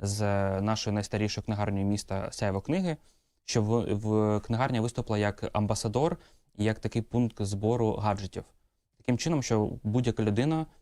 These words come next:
яка може і має змогу приїхати до, там, центру міста, може спокійно це все передати, будь-яку техніку, яку вона хоче. Е, після цього, е, або ж безпосередньо команди, які збирають,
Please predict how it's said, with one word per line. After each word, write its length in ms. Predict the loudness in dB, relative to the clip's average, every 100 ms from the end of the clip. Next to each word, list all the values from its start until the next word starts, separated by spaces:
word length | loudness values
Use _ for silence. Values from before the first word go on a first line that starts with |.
| _
яка 220 | -2 2
може 540 | 4 4 4 4 4 2
і 80 | 2
має 220 | 2 2
змогу 280 | 2 0 0
приїхати 640 | 0 0 0 -4 -4 -4
до, 500 | -2 0 0 0 -2 -4
там, 160 | -8
центру 320 | -4 -4 0
міста, 400 | 0 0 0 -4 -4 -14 _ _
може 280 | 0 2 2
спокійно 480 | -2 -2 -2 0 0
це 140 | -2
все 180 | -6 -6
передати, 500 | -4 -4 -2 -2 -2
будь-яку 400 | -2 0 0 -2
техніку, 460 | -2 -2 -4 -4 -4
яку 240 | -2 -2
вона 280 | 0 0 0 -2
хоче. 320 | -4 -4 -6 -16 -20 _ _ _ _ -2
Е, 280 | 2 2 2 2
після 260 | 0 2
цього, 480 | 2 2 2 2 0 -4 -20 -4
е, 600 | 2 4 4 2 0 -4 -2
або 360 | -2 2 2 2
ж 200 | 2 2
безпосередньо 960 | 0 0 -2 2 2 2 2 2 0
команди, 440 | 0 2 2 2 2
які 180 | 0 -2
збирають, 520 | 2 2 2 0